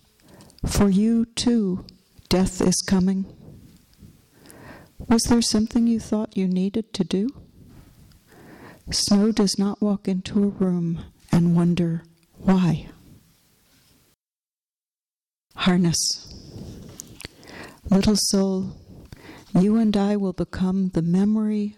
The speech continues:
of a memory of a memory. A horse released of the traces forgets the weight of the wagon.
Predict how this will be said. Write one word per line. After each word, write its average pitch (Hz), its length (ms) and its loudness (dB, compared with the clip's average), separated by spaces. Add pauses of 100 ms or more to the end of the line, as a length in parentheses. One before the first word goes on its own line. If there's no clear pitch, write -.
(140)
of 165 140 -2
a 160 60 2
memory 175 680 0 (300)
of 170 140 -2
a 170 80 4
memory. 170 580 0 (1600)
A 185 80 6
horse 185 520 0
released 180 560 -2
of 214 140 -4
the 220 100 -2
traces - 800 -4 (320)
forgets 175 560 0 (120)
the 185 100 4
weight 165 420 0 (260)
of - 140 0
the 170 100 0
wagon. 165 440 0